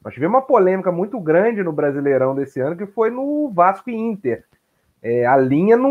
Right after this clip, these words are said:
não entrava de jeito nenhum, né? E, e depois divulgado o áudio daquele jogo, parece que a sombra do campo atrapalhou, né? Teve um, teve um negócio meio assim, né, na, na,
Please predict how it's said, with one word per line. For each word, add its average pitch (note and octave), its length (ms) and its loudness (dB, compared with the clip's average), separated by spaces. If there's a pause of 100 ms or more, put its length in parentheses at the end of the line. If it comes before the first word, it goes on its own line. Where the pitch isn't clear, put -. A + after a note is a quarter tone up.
não C#4 480 -2
entrava A3 560 4
de F3+ 100 -4
jeito E3+ 280 -4
nenhum, D#3+ 300 -4
né? E3+ 140 0 (280)
E, D3+ 280 -6
e E3+ 40 -6
depois F#3+ 380 2
divulgado G3 800 2
o C#3+ 80 2
áudio E3 400 4
daquele C#3 360 -4
jogo, E3+ 240 -4
parece F3 360 0
que F#3 180 -8 (240)
a C#3 140 -2
sombra G3 480 -2
do D#3 120 -2
campo F#3+ 440 -2
atrapalhou, D#3 720 0
né? D#3+ 160 -4
Teve D#3+ 220 -6
um, D#3+ 140 -4
teve D#3 200 -6
um F3 80 -6
negócio D#3 400 -2
meio E3 160 -2
assim, D#3 360 -6
né, C3+ 120 -4
na, B2 140 -6
na, A2 260 -8